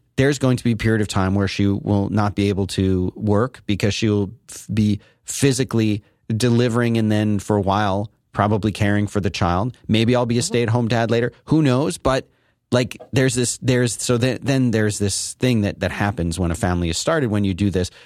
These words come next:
Speaker 1: Many times women will then return to work. Sometimes she won't. Depends on the situation. But the pressure to do that, I think, is, is a, a, an accepted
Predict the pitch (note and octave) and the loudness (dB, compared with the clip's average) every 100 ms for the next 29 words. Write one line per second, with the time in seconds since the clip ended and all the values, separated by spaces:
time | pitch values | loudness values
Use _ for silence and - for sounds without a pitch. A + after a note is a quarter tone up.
0 | _ G#2 G#2+ G#2 G#2+ G2+ G2 G2 G2 G2 | _ 0 2 0 0 0 0 0 0 0
1 | F2+ - - _ - G#2+ G#2 - G2+ F#2 | -4 -6 -14 _ -2 0 0 0 -2 0
2 | F#2+ D3+ D3+ _ - - G#2+ G2+ F#2+ - | 0 0 -2 _ -8 -2 0 0 -2 -2
3 | F#2 C3+ D3 - _ - E2+ G#2 A2 G#2 | -2 0 -2 -4 _ -8 -4 0 0 0
4 | F#2+ - F#2 F#2+ G#2+ G#2 F2+ F2 - _ | -2 -4 -2 0 0 -2 -4 -4 -8 _
5 | _ _ _ A#2 A2 _ _ _ - A#2+ | _ _ _ -2 -2 _ _ _ -2 -2
6 | - E3+ A3 - G#2+ F#2+ A#2 G2 A#2 G#2+ | 0 -2 0 0 0 0 -2 0 0 2
7 | F2+ C#2 C2+ _ A2 A2 A2 G#2 G2+ F#2+ | 0 -2 -6 _ -2 0 0 0 0 -2
8 | - - _ - A2 G2 - - _ _ | -4 -10 _ -2 0 0 -6 -14 _ _
9 | _ _ _ C3 - - - - - - | _ _ _ -6 -4 -6 -2 -2 0 -2
10 | E3 E3 - A2 D#2+ | -2 -2 -2 -2 -2